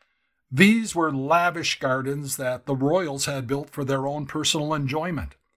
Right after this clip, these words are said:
They would be filled with all kinds of green and growing foliage. There was one such garden located just outside the city of Jerusalem.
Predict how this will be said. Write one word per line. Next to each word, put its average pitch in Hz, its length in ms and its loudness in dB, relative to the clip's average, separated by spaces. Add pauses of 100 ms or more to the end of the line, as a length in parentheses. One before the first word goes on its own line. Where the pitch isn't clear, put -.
(580)
They 139 80 6
would 110 140 2
be 110 80 -6
filled 131 320 -6
with 135 120 -2
all 127 200 4
kinds 139 360 0
of 117 200 -6
green 143 480 0
and 110 200 -4
growing 131 560 0
foliage. 104 720 -6 (1000)
There 185 100 10
was 233 260 6
one 208 200 -2
such 156 260 -4
garden 143 320 -2
located 139 480 -4
just 143 240 0
outside 135 460 2
the 131 80 -6
city 131 280 0
of 123 120 -6
Jerusalem. 135 760 -2